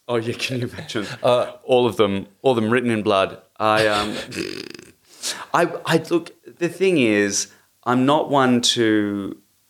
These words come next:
Speaker 1: openly, how do I put this? I don't think there's anything gained by me being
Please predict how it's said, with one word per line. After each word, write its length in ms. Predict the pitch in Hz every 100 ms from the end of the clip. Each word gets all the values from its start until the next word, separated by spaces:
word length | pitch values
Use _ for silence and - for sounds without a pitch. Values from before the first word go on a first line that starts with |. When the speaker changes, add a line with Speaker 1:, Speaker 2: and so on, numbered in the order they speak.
| _
Speaker 1:
openly, 880 | - 113 110 117 107 101 98 95 92 - _
how 380 | - - - 98
do 60 | 107
I 60 |
put 220 | - 107 -
this? 360 | 76 - - _ _ _ _ _ _ _ _ _ -
I 80 | 123
don't 240 | 156 170
think 160 | 208 185
there's 160 | 160
anything 480 | 135 131 127 127 120
gained 720 | 120 104 101 95 95 95 87 - - -
by 220 | 101 98
me 680 | 98 101 101 104 104 95 - _ _ _ _
being 600 | 117 107 101 101 90